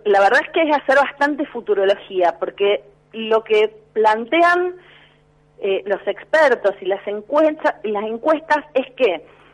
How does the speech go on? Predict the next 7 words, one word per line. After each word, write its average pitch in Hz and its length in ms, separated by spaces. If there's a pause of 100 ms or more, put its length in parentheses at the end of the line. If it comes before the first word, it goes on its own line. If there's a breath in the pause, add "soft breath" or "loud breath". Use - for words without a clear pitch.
(340 soft breath)
Ciro 311 220
Gómez, 269 380
que 196 80
iba 262 200
tercero 262 480
muy 262 260
cómodo, 240 680